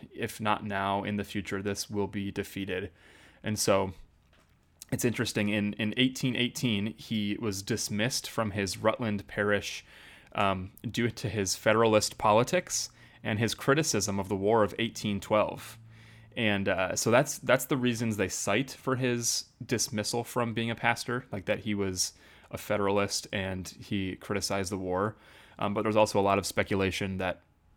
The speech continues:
they were displeased because he was black, uh, you know, obviously racism.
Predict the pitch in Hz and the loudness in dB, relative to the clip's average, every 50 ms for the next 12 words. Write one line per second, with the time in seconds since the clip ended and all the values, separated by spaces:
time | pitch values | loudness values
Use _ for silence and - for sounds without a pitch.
0 | _ _ - 101 95 92 92 92 90 92 143 - _ _ _ _ - _ _ _ | _ _ -8 -6 -6 -4 -4 -2 -4 -4 -6 -8 _ _ _ _ -20 _ _ _
1 | - - 117 104 - - - 104 98 95 92 90 - - _ _ _ _ _ - | -8 -6 -6 -6 -6 -6 -4 -2 -2 0 -2 -4 -8 -12 _ _ _ _ _ -12
2 | - 104 - 98 92 - - - - _ _ _ _ _ _ - - - - - | -12 -8 -6 -6 -6 -6 -6 -8 -10 _ _ _ _ _ _ -10 -10 -8 -8 -8
3 | - - 92 - - - - - - _ _ - - - - - - 104 - - | -8 -6 -6 -6 -6 -8 -12 -18 -20 _ _ -12 -10 -10 -10 -10 -10 -10 -10 -6
4 | - 107 98 95 107 - 104 104 98 98 95 - - 98 - - 98 101 | -6 -6 -4 -4 -6 -8 -6 -4 -4 -4 -4 -6 -8 -8 -10 -10 -12 -12